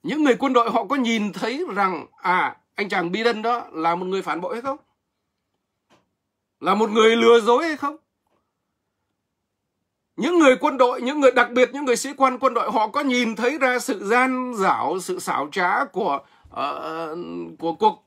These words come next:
ờ, cuộc ăn cắp phiếu, cuộc cướp phiếu trong thời gian vừa qua hay không?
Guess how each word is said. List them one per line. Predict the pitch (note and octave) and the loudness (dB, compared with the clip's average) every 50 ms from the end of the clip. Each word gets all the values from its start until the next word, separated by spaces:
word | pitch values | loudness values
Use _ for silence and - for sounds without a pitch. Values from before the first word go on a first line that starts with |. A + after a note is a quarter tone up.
| - | -6
ờ, | G3+ G3+ F#3+ F#3+ F#3 F#3 F3 - | -6 -4 -2 -2 -4 -4 -4 -4
cuộc | G3 G3 | -4 -2
ăn | B3+ B3+ B3 | -2 -4 -2
cắp | - D4 C#4+ | -2 -6 -6
phiếu, | - - A#3+ B3 B3+ G#4 - - _ _ _ _ _ _ _ _ _ _ _ _ _ _ _ _ _ _ _ _ | -6 -6 -4 -4 -4 -6 -8 -12 _ _ _ _ _ _ _ _ _ _ _ _ _ _ _ _ _ _ _ _
cuộc | - F#3+ F#3+ - - | -8 -8 -8 -4 2
cướp | - F#4 F#4+ - | 2 2 2 2
phiếu | - - C#4+ C#4+ C#4+ E4+ G#4+ G#4 - _ _ _ _ | -4 -10 -8 -6 -6 -6 -6 -8 -10 _ _ _ _
trong | - A3+ A3+ G#3+ | -8 -8 -6 -4
thời | G#3+ G3+ | -4 -2
gian | G#3 A#3 A#3+ A#3 | -2 -2 -4 -4
vừa | G#3 G#3 F#3+ | -6 -10 -10
qua | F#3+ A#3 A#3+ B3+ | -10 -10 -10 -10
hay | B3 A#3+ | -10 -14
không? | A#3+ - G#3+ | -16 -18 -20